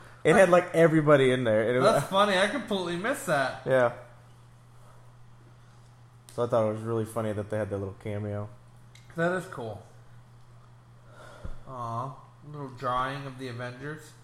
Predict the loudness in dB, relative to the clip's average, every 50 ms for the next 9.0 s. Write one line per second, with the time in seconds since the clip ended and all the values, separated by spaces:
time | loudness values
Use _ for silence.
0 | -20 -20 -20 -20 -20 -20 -10 -6 -4 -2 -2 -2 -4 -4 -4 -4 -4 -4 -2 -2
1 | -4 -4 -6 -10 -14 -20 -20 -20 -20 -20 -20 -20 -20 -20 -20 -20 -20 -20 -20 -20
2 | -20 -20 -20 -20 -20 -20 -20 -20 -20 -20 -20 -20 -20 -20 -20 -20 -20 -20 -20 -20
3 | -20 -20 -20 -20 -20 -20 -20 -20 -20 -20 -20 -20 -20 -20 -20 -20 -20 -20 -20 -20
4 | -20 -20 -20 -20 -20 -20 -20 -20 -20 -20 -20 -20 -20 -20 -20 -20 -20 -20 -20 -20
5 | -20 -20 -20 -20 -20 -20 -20 -20 -20 -20 -20 -20 -20 -20 -20 -20 -20 -16 -12 -12
6 | -12 -10 -10 -12 -12 -10 -8 -6 -6 -6 -6 -8 -10 -10 -8 -8 -8 -8 -8 -8
7 | -10 -8 -8 -6 -6 -8 -8 -12 -12 -12 -12 -12 -12 -12 -12 -12 -14 -12 -12 -12
8 | -10 -10 -10 -8 -8 -8 -8 -8 -10 -10 -12 -12 -14 -16 -12 -6 -2 0 0 -2